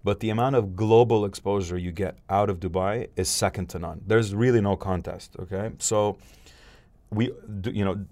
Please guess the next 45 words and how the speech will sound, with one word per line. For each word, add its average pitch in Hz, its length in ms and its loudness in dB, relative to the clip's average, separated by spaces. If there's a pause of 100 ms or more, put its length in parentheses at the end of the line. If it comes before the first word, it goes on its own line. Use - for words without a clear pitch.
literally 117 420 8
the 95 140 2
Dubai 110 400 8
brand 95 500 2
ha-, 98 140 -6
being 104 340 2
here 95 300 2
has 95 180 2
opened 120 240 0
up 117 240 -2
tremendous 113 480 -2
amounts 101 240 -6
of 92 60 -6
doors 95 240 0
for - 180 -10
us, - 140 -18
'cause 92 100 -8
these 113 160 -6
people 120 260 0
wouldn't 123 180 4
have, 117 120 0 (100)
they 107 140 4
wouldn't 131 180 6
have - 100 0
come 156 180 0
here 95 160 2
if 87 100 -6
Dubai 95 280 -2
wasn't 95 260 -2
so 92 160 -6
popular. - 460 -6 (680)
They 104 100 2
wouldn't 117 180 6
have 104 100 2
heard 110 160 4
of 90 80 -2
us. - 240 -12 (400)
No 117 120 8
one's 147 180 6
gonna 120 180 2
come 117 260 2
to 101 80 -6
you 95 80 0
and 95 100 -2
say, 101 140 0